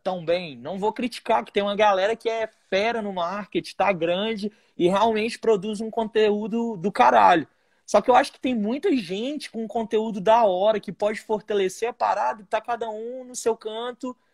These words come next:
calado. E a gente fortalecendo isso tudo, a gente dá voz pra uma porrada de gente. É, uma experiência que eu tenho tido,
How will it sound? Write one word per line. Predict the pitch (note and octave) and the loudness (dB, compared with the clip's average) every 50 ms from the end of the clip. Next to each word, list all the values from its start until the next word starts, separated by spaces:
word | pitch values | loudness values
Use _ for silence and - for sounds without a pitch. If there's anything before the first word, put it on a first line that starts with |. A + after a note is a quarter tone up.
| _ _ _ _ _ | _ _ _ _ _
calado. | - B3+ C4 C4+ B3+ A#3+ A3 G#3+ G3+ F3 D3 C3 B2 _ _ _ _ _ _ _ _ | 2 4 6 6 6 6 6 4 2 0 -6 -10 -18 _ _ _ _ _ _ _ _
E | - F#3 A3 | 0 2 2
a | B3 | 4
gente | A3 A#3+ C4 D4 - - | 2 2 -6 -8 -10 -10
fortalecendo | - F#4+ G4 D4 - - - C4 B3+ A#3+ A#3 - - - A#3+ B3 B3 | -8 -4 -4 -4 -4 -4 -2 0 2 2 2 0 -2 -6 -8 -6 -4
isso | B3 A#3 - - - _ | -6 -6 -6 -8 -12 _
tudo, | - A#3+ C#4 D4 B3 | -10 -8 -6 -4 -4
a | G#3+ | -4
gente | F#3+ G3+ A3+ B3 - A3+ | -4 -6 -10 -10 -8 -4
dá | G3 A#3 A#3+ B3 | 0 0 0 0
voz | C4 G#3 G3 G#3 A3 A#3 B3+ - - | 0 -2 -2 -2 0 -2 -2 -4 -6
pra | - B3 | -6 -4
uma | C4 C4+ | -4 -4
porrada | - - C4 C#4 B3+ B3 A#3 A3+ B3+ B3+ C#4+ C#4+ | 0 2 0 2 2 0 -2 -2 -2 -2 -4 -6
de | A#3 C#4 C4 | -4 -4 -4
gente. | A3+ A3 G#3+ G#3 A3 A3+ G#3 - - - _ _ _ _ _ _ _ _ _ _ _ - | -4 -4 -6 -8 -8 -10 -10 -12 -16 -18 _ _ _ _ _ _ _ _ _ _ _ -2
É, | - E3+ F#3 F#3 F3+ | 0 2 4 4 4
uma | F#3+ G#3+ B3+ | 4 4 2
experiência | B3+ - - B3 B3 A#3+ A#3+ A#3 - A#3 | 2 4 4 2 4 2 -2 -2 -2 0
que | - A#3 | 2 2
eu | A3 | 2
tenho | G#3+ - G#3+ G#3+ G#3+ G#3 | 2 2 -4 -4 -4 -6
tido, | - - - G#3 G3 F3 C3+ A2+ G#2+ G#2+ | -6 -6 -4 -2 0 0 0 -2 -4 -18